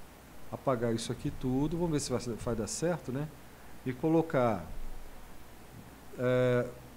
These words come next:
como eu coloquei ali, X do tool get desktop. E a saída disso, mais um,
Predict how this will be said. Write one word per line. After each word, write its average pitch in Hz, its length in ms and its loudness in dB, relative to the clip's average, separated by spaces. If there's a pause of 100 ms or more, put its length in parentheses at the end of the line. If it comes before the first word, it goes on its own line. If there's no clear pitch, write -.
(220)
como 123 160 2
eu 123 40 2
coloquei 139 360 2
ali, 123 200 4
X - 680 -2
do 117 260 2 (220)
tool 180 420 2 (1600)
get 117 680 0 (680)
desktop. 101 920 0 (1800)
E 127 300 4 (840)
a 101 80 -4
saída 123 340 0
disso, 131 480 -2 (1900)
mais 110 380 -2
um, 156 260 2